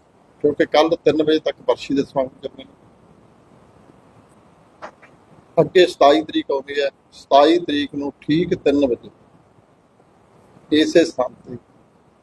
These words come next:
ਜਗ੍ਹਾ ਪ੍ਰਬੰਧਕਾਂ ਦੀ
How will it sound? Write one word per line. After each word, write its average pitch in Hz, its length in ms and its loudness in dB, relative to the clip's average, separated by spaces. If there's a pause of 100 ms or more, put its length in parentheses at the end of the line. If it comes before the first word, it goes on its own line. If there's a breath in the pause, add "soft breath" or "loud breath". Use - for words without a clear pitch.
(1300)
ਜਗ੍ਹਾ 131 480 4 (640)
ਪ੍ਰਬੰਧਕਾਂ 147 400 -2
ਦੀ 139 120 -2